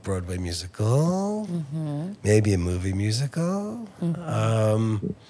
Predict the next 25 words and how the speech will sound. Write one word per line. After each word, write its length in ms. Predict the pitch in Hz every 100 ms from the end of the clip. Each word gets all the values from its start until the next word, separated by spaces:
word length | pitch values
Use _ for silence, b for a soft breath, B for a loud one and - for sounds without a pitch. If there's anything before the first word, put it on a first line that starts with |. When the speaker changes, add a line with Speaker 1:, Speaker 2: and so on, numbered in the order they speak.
| b b -
Speaker 1:
I'd 220 | 110 104
keep 220 | - 127
push 220 | 110 131 -
forward, 400 | 127 123 127 117 - - -
pushing 260 | - -
forward 200 | 123 127 117
the 100 | 110
arts, 260 | 117 135
especially 500 | 127 - 98 - 104
dance, 680 | 104 110 107 156 165 - - - - 127
in 120 | 113
some 480 | 104 123 110 110 101 - -
way 260 | 85 113 110
or 120 | 107
another. 360 | 104 104 139 151 b b b b b b -
And 100 | 127
I'd 140 | 143 -
slow 220 | - 151
down. 240 | 151 117 82 - - - - - b b b b b - - - - - - - - - - - - - - - - - - -
Speaker 2:
This 180 | 220 220
is 80 | 233
my 160 | 226
Speaker 1:
Ma- 160 | 131 156
Speaker 2:
petition. 580 | 226 202 - 156 120 131
Speaker 1:
maybe. 520 | 143 147 139 95 76